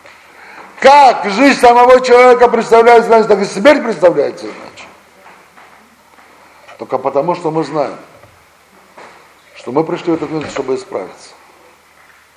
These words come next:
Теперь, зная эту теоретическую раскладку, теперь самое главное, это применить в нашей практической жизни. У каждого человека своя судьба, у каждого из нас свои трудности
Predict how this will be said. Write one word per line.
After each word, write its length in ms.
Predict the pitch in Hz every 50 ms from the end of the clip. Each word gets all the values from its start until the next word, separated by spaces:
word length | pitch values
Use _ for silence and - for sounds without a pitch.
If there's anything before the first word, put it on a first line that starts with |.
| _ _ _ _ _ _ _ _ _ _ _ _ _ _ _ _ _ _
Теперь, 180 | - - 123 117
зная 260 | - 120 151 175 175
эту 140 | 175 - -
теоретическую 480 | 143 143 143 139 - - - 131 139
раскладку, 580 | 131 127 127 - - 107 104 - - - 160 - - - - _ _ _ _ _ _ _ _ _ _ _ _ _ _ _ _ _ _ - 107 - _ _ _ _ _
теперь 160 | - 117 110
самое 320 | - - 151 160 165 165
главное, 240 | 147 160 170 165 143
это 40 | 131
применить 400 | - 131 120 123 131 139 131 -
в 60 | -
нашей 160 | 131 131 -
практической 400 | 117 127 123 120 - - - 127
жизни. 340 | 120 123 143 139 113 104 - - - _ _ _ _ _ _ _ _ _ _ _ _ _ _ _ _ - - _ _ _ _ _ _ _ _ _ _ _ _ _ _ _ _ -
У 80 | 113 110
каждого 360 | 117 139 143 131 135 127 127
человека 380 | 120 127 131 131 135 131 131
своя 240 | 123 - - 123 123
судьба, 360 | 123 123 120 113 110 117 127
у 1500 | 120 117 110 101 - - - _ _ _ - - _ _ _ _ _ _ _ _ _ _ _ _ _ _ _ _ _ -
каждого 320 | 123 131 131 113 127 127
из 100 | 131 127
нас 240 | 123 127 127 123 -
свои 200 | - 117 123 127
трудности 600 | 123 135 131 131 120 127 123 117 - - 120 120